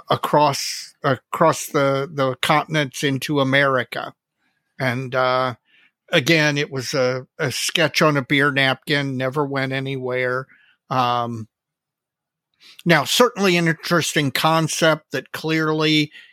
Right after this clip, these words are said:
influenced all of the German scientists that we drug over after World War Two, clearly influenced some of their later doodles, but I guess there's a market for this out there somewhere.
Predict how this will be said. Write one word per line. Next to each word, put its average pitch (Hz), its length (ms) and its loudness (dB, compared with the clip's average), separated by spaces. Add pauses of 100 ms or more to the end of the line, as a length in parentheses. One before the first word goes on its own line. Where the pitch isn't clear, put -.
(220)
influenced 165 920 2
all 135 260 0
of 135 120 -4
the 156 100 -6
German 147 640 0
scientists 156 880 0
that 135 140 -4
we 143 200 -4
drug 147 420 0
over 147 640 2 (280)
after 139 480 0
World 139 360 -2
War 143 240 0
Two, 175 560 2
clearly 156 500 2
influenced 156 760 0
some 147 200 0
of 135 80 -4
their 147 200 2
later 147 380 0
doodles, 156 720 -2 (540)
but 143 460 2 (1800)
I 220 80 2
guess 226 280 0
there's 214 220 2
a 208 60 4
market 185 480 2
for 180 180 -4
this 170 240 -2
out 175 240 0
there 175 180 -2
somewhere. 175 720 0